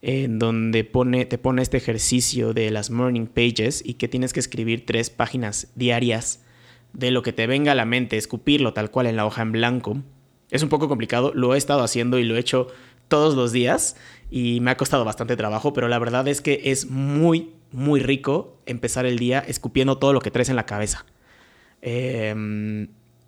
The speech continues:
y creo que es eso, o sea, creo que escribir o hacer todos los días te va a hacer un poquito mejor de lo que eras antes. Entonces, te invito a que pienses en, en eso que, a lo que quieres llegar a ser, en eso en lo que estás haciendo hoy,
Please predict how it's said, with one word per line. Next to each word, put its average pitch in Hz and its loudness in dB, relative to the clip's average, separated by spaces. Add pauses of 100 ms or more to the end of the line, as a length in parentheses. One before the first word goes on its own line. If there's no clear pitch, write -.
(580)
y - -8
creo 160 0
que - 2
es 185 0
eso, 139 2
o 117 0
sea, 120 -2
creo 139 -4
que - -2 (220)
escribir 131 0 (340)
o 113 0
hacer - -4 (140)
todos 147 0
los 117 -2
días 131 -2 (320)
te - -4
va 120 2
a - 0
hacer 139 0
un 156 -2
poquito 147 -2
mejor 135 -2 (260)
de 127 -2
lo 117 -2
que 117 -2
eras 127 0
antes. - -2 (960)
Entonces, 143 0
te 139 0
invito 143 2
a - -2
que 139 0
pienses 123 2 (500)
en, 113 0
en 123 0
eso 151 2
que, 123 4
a 127 0
lo 123 0
que 120 -10
quieres 143 2
llegar 120 2
a 117 0
ser, 127 0
en 123 0
eso 139 0
en 151 2
lo 135 0
que - -8
estás 123 -2
haciendo 123 -2
hoy, 135 2